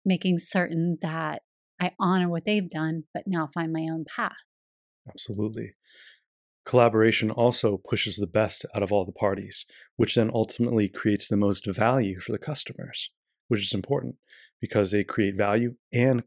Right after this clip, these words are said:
Speaker 2: quality.
Speaker 1: Mm-hmm.
Speaker 2: If they, if everyone is kind of pushing each other and collaborating to be better in that sense, then it's not a competition to squash everyone down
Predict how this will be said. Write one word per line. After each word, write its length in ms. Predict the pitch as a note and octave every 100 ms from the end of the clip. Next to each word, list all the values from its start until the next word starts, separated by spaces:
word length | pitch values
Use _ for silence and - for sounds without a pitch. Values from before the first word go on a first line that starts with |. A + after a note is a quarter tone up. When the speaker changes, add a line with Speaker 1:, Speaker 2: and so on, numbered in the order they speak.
| _ -
Speaker 2:
quality. 520 | C3 B2 A#2+ A#2+ - _ _ _ -
Speaker 1:
Mm-hmm. 440 | F3 - E3 E3+ F#3+ F#3+
Speaker 2:
If 180 | G3
they, 120 | B2+ A#2+
if 260 | B2 -
everyone 340 | A#2+ B2 C3 A#2
is 80 |
kind 160 | - A2+
of 80 | G2
pushing 320 | B2 - A2+
each 180 | G2 -
other 200 | A2+ G2+
and 100 | F#2+
collaborating 640 | - G2+ A2+ G#2+ G2 F#2
to 80 | -
be 460 | F#2 B2 A2+ A2 B2 -
better 520 | G2 A#2+ G2+ C3+ - _ _ _ _ _ _ _ _ _ -
in 140 | A2
that 180 | G2+ -
sense, 400 | A2+ G#2+ A2+ -
then 140 | A2
it's 220 | G#2 -
not 380 | A2+ A2 A2 -
a 60 | G#2
competition 640 | - A2+ - - B2 A2
to 80 | F2+
squash 480 | - - A2 G#2+ A#2
everyone 340 | G#2 G2+ G2
down 360 | F#2+ A2 G#2